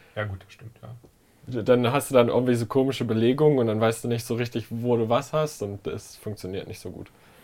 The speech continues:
Speaker 2: Das war auch immer so ein bisschen das Problem, warum ich da keine Spiele groß nachgeholt hab.
Speaker 1: Aber Moment, einen hab ich noch zum Thema zeitlos. Pokémon Stadium. Irgendwer?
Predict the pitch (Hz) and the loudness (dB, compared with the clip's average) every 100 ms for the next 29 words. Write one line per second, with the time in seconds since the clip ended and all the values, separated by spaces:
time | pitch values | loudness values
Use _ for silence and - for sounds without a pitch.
0 | - - _ _ - 120 - 104 101 113 | -20 -20 _ _ -4 -4 -2 0 0 -2
1 | 110 104 104 101 - 101 - - 104 95 | -6 -4 -6 -6 -8 -10 -10 -6 -4 -2
2 | 98 95 98 - 98 90 - 104 95 92 | -6 -2 -4 -2 -8 -8 -8 -10 -8 -10
3 | 92 95 - 92 95 101 - _ _ _ | -8 -10 -8 -10 -8 -12 -14 _ _ _
4 | _ - 139 170 123 - - 175 185 175 | _ -4 -2 0 -4 -6 -2 -2 0 -4
5 | 165 143 139 - _ _ - 135 131 131 | -4 -6 -8 -8 _ _ -18 -14 -10 -8
6 | 120 123 120 104 98 - _ _ _ _ | -2 -2 -2 -4 -10 -12 _ _ _ _
7 | _ _ _ _ - 180 160 151 143 - | _ _ _ _ 2 2 2 -4 -4 -6
8 | 131 117 101 98 101 _ _ _ _ _ | -4 -4 -4 -6 -10 _ _ _ _ _
9 | _ _ _ _ _ _ _ _ _ 156 | _ _ _ _ _ _ _ _ _ -4
10 | 180 185 190 196 | -2 0 2 2